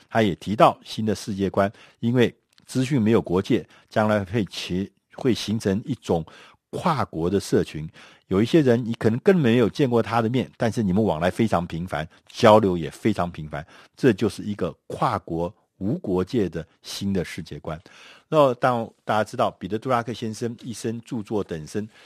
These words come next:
有非常非常多的东西都影响我们很深，所以我们很慎重地推荐说这本书，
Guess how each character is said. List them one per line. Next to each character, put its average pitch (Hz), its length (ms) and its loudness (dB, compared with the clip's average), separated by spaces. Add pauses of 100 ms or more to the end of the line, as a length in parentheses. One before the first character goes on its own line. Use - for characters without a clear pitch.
(140)
有 87 80 -10
非 - 180 -6
常 143 120 -4
非 143 120 -4
常 120 140 0
多 120 180 -2
的 107 100 -2 (140)
东 117 180 -4
西 113 100 -6
都 113 120 0
影 98 160 -4
响 107 120 -2
我 85 60 -2
们 85 140 -8
很 71 60 -10
深， 92 200 -4
所 123 160 -2
以 120 40 4
我 90 100 2
们 95 120 -2
很 87 120 -4
慎 139 240 -2
重 123 100 0
地 107 60 -2
推 143 180 -2
荐 143 180 2
说 113 240 0 (280)
这 156 160 2
本 87 120 -4
书， 165 300 -2